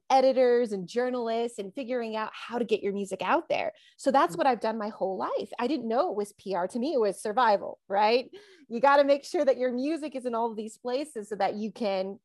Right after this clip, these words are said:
Speaker 1: you, you know, do what you love for a living. So I
Speaker 2: Mm-hmm.
Speaker 1: was doing that. And then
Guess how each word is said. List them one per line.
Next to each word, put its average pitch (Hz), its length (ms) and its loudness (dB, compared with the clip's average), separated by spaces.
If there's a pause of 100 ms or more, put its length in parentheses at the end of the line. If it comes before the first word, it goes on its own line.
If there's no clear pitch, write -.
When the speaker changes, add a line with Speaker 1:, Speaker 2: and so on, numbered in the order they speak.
(200)
Speaker 1:
you, 160 280 -8 (200)
you 165 100 -8
know, 165 100 -2
do 170 100 2
what 185 100 2
you 220 100 2
love 220 160 6
for 247 120 4
a 247 60 6
living. 285 400 4 (380)
So 294 160 4
I 269 60 8
Speaker 2:
Mm-hmm. 269 100 6
Speaker 1:
was 277 140 -2
doing 302 320 0
that. 226 420 -2
And 226 220 -2
then 240 220 -2